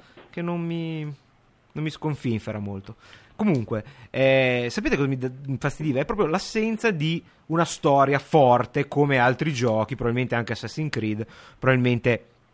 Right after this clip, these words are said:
anche, cioè senza dubbio anche BioShock. Eh, mi sembra che con Metroid Prime, confermatevi tutti voi che l'avete già giocato, eh, questo viene un po' a lenirsi come problema, perché Metroid Prime ha finalmente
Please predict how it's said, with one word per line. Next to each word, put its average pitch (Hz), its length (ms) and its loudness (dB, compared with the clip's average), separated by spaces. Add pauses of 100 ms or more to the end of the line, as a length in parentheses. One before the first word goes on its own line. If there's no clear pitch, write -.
anche, 123 600 4
cioè 139 140 -4
senza 139 260 0
dubbio 139 360 4
anche 123 280 2
BioShock. 113 800 2 (460)
Eh, 156 420 -2
mi 190 120 2
sembra 151 400 2
che 202 140 -4
con 185 180 2
Metroid 165 480 4
Prime, 120 500 6
confermatevi 151 640 2
tutti - 220 -4
voi 143 180 4
che 123 60 2
l'avete 123 240 4
già 120 100 0
giocato, 131 680 -2 (340)
eh, 123 420 2
questo 233 560 2
viene 165 280 4
un 156 100 0
po' 151 320 4
a 131 500 6
lenirsi 131 560 2
come 120 200 0
problema, 113 500 2
perché 120 300 -2
Metroid 151 400 -2
Prime 123 420 0
ha 107 60 0
finalmente 139 720 -2